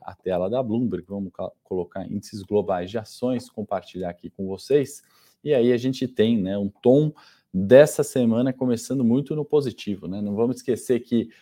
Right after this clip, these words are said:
eh, Xangai, né, China em feriado, né, algumas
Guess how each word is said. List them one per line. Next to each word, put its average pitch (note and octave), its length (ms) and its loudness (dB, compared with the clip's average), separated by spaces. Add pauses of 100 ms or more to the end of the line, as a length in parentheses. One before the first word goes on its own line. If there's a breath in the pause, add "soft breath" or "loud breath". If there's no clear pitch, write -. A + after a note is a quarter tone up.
(140 soft breath)
eh, G2+ 800 2
Xangai, A#2+ 600 0
né, G#2 220 -2
China C3 480 -2
em A#2 160 0
feriado, G#2+ 720 0
né, G2+ 160 -6
algumas G2+ 540 -6